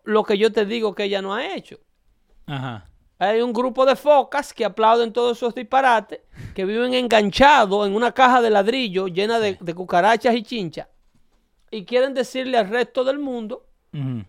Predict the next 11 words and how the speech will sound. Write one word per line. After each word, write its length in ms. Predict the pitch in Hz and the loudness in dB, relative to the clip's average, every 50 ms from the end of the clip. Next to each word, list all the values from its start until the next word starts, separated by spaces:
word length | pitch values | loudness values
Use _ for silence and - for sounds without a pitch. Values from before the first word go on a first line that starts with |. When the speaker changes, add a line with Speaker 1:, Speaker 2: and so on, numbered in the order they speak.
| _ _ _ _ _ _ _ _ _ _ _ _ _ _ | _ _ _ _ _ _ _ _ _ _ _ _ _ _
Speaker 1:
cómo 680 | - 277 311 320 339 339 320 320 320 320 320 - - _ - | 2 4 6 6 6 4 0 -2 -4 -6 -6 -8 -14 _ -20
rehacer 880 | - - 196 220 240 240 233 208 196 - - - - 302 330 349 349 - | -12 -6 -2 0 2 4 4 2 2 0 -4 0 4 6 6 6 4 0
sus 300 | - - 262 208 - - | -6 -10 -12 -12 -12 -8
vidas, 460 | 175 185 254 240 202 170 156 143 - _ | -6 -4 -4 -2 -2 -4 -4 -6 -6 _
porque 300 | 202 190 180 - 202 190 | -8 -10 -8 -6 -6 -4
las 140 | 190 175 180 | -4 -4 -4
vidas 280 | 226 262 285 285 262 | -2 0 2 2 2
existentes 600 | 269 247 - 247 214 - - 240 254 262 226 254 226 | 2 0 -2 -6 -10 -4 -2 -2 -2 -2 -4 -8 -10
que 60 | 220 | -10
ustedes 340 | 202 - 240 233 240 226 220 | -6 -4 -2 0 0 -2 -2
tienen 380 | 226 208 196 185 180 175 180 | -4 -4 -4 -4 -6 -8 -10